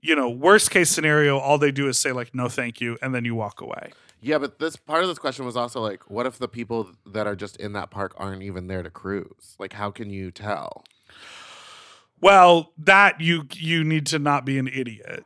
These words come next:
Speaker 1: Like, it needs
Speaker 2: 'Cause
Speaker 1: to be
Speaker 2: I've thought, see, here's the thing is, I've been through, like, stuff where,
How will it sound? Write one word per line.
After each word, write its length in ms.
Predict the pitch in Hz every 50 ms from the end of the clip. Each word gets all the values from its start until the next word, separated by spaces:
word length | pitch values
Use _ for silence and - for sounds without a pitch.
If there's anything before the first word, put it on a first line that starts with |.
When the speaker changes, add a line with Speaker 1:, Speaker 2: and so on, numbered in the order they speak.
| _
Speaker 1:
Like, 300 | - 156 151 135 117 - - -
it 260 | 170 180 180 180 156
needs 200 | 170 180 180 190
Speaker 2:
'Cause 120 | 240 240 -
Speaker 1:
to 80 | -
be 60 | 196
Speaker 2:
I've 260 | 190 220 262 320 311 -
thought, 420 | - - 226 220 220 208 - -
see, 240 | - - 226 226 226
here's 220 | 196 220 262 285 -
the 80 | 226
thing 200 | - 208 190 160
is, 140 | 143 127 - - -
I've 400 | 123 139 160 190 220 196 160 113
been 540 | - 147 147 147 147 143 143 143 139 131 - _ _ _ _ _ _ _ _ _ _ _ _ _ _ _ _ _
through, 440 | - - 123 131 147 147 143 143 139 131
like, 200 | 120 113 110 - - - - - - - - - 1077 1077 1077 1077 1077 1077 1077 1077
stuff 280 | - - 110 107 104 - -
where, 260 | 110 110 107 101 -